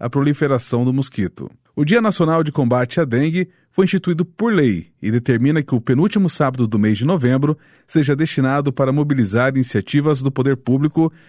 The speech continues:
e da população para a realização de ações destinadas a enfrentar o vetor da doença, por meio de ações educativas e divulgação. A recomendação principal é eliminar todos os recipientes que acumulem água. Durante o treinamento também foi apresentada a campanha dois mil e vinte e três,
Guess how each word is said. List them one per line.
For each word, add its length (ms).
e 80
da 140
população 640
para 200
a 20
realização 560
de 100
ações 420
destinadas 760
a 80
enfrentar 520
o 20
vetor 320
da 80
doença, 680
por 120
meio 160
de 80
ações 280
educativas 640
e 40
divulgação. 640
A 80
recomendação 600
principal 520
é 40
eliminar 340
todos 220
os 120
recipientes 760
que 100
acumulem 400
água. 400
Durante 360
o 20
treinamento 640
também 200
foi 160
apresentada 520
a 40
campanha 440
dois 240
mil 260
e 100
vinte 220
e 80
três, 420